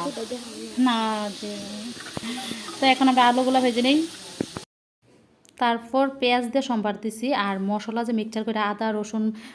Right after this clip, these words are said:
মরিচ, পেঁয়াজ সবগুলো দিমু। তারপর কচুরি দিয়ে আসি, তারপর কচুর ঝোল, মানে জল দিয়ে আসি, গরম জল দিতে হইব। দেখেন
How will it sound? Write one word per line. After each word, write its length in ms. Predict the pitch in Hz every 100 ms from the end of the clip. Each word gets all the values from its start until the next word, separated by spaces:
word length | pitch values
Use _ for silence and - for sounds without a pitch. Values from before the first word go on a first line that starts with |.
| -
মরিচ, 440 | 208 220 233 226 226
পেঁয়াজ 300 | 233 226 220 220 -
সবগুলো 420 | 233 220 240 240
দিমু। 400 | 220 220 233 320 - - -
তারপর 300 | 214 214 220
কচুরি 380 | 240 240 254
দিয়ে 200 | 233 233
আসি, 160 | 247 262
তারপর 320 | 254 208 220 214
কচুর 260 | 226 233
ঝোল, 260 | 202 220 220
মানে 180 | 220 214
জল 280 | 220 214 220
দিয়ে 140 | 220 240
আসি, 160 | 240 240 359 214
গরম 240 | 214 220
জল 160 | 220 233
দিতে 180 | 233 247
হইব। 160 | 208 220 - - - - - -
দেখেন 320 | 226 247 262